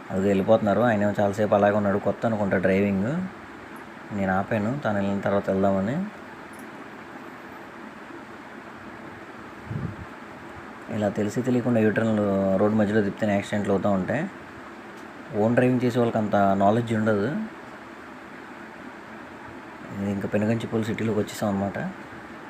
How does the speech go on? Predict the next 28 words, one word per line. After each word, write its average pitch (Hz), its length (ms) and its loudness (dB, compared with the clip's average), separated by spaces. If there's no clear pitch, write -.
కొంచెం 110 300 0
లోపలికి 131 360 0
వచ్చిన 127 220 -2
తర్వాత 113 300 0
ఇక్కడ 107 380 -2
రైట్ 113 180 0
సైడ్ 131 180 0
ఒక 113 80 2
బేకరీ 107 420 4
ఉంటుంది. 117 500 0
ఆ - 80 -2
బేకరీ 110 420 0
దాటిన 113 360 2
తర్వాత 113 360 0
అదిగో 104 380 2
రెడ్ది 110 220 2
Altroz 113 440 6
వస్తుంది 107 280 -2
కదా, 101 360 2
ఆ 104 220 4
Altroz 104 500 4
అక్కడ - 240 0
రైట్కి 110 240 4
తీసుకుని 123 320 -2
స్ట్రైట్గా 120 420 2
ఒక 113 120 0
వన్ 110 180 4
కిలోమీటర్ 113 480 2